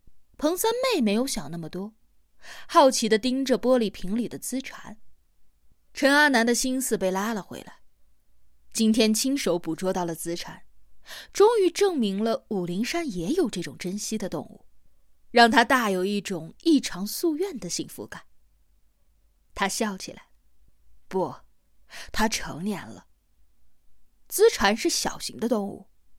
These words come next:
成年资产体长只有六十到九十毫米。“他一动不动啊，瓶子里要放一些水吗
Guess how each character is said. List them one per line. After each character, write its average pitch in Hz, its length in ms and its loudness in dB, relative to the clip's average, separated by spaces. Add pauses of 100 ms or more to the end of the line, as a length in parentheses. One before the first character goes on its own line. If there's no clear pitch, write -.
(520)
成 196 240 0
年 196 200 2
资 185 160 -2
产 165 380 -10
体 - 200 -2
长 156 260 -8
只 175 140 -6
有 156 160 -6
六 190 340 -2
十 - 220 -10
到 190 160 -4
九 - 320 -10
十 - 160 -8
毫 202 240 -10
米。 - 240 -18 (1900)
“他 349 120 2
一 196 200 -2
动 392 180 2
不 240 100 -6
动 277 280 0
啊， 196 220 -6 (600)
瓶 339 180 2
子 403 140 2
里 320 120 4
要 349 120 4
放 381 220 0
一 302 40 -4
些 359 140 -2
水 170 280 -6
吗 175 260 -12